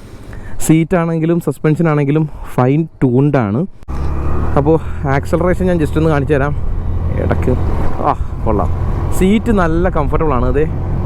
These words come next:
വണ്ടി ഇങ്ങനെ കൈ കൊടുക്കുമ്പോൾ സമയത്ത് തന്നെ ആ ടോർക്ക് ഫീൽ ചെയ്യുന്നുണ്ട്. ആ ഒരു പത്തേ പോയിന്റ് നാല് എണ്ണം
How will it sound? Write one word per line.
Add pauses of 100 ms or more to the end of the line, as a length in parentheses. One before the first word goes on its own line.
വണ്ടി
ഇങ്ങനെ
കൈ (100)
കൊടുക്കുമ്പോൾ
സമയത്ത്
തന്നെ
ആ (160)
ടോർക്ക്
ഫീൽ
ചെയ്യുന്നുണ്ട്.
ആ
ഒരു
പത്തേ
പോയിന്റ്
നാല്
എണ്ണം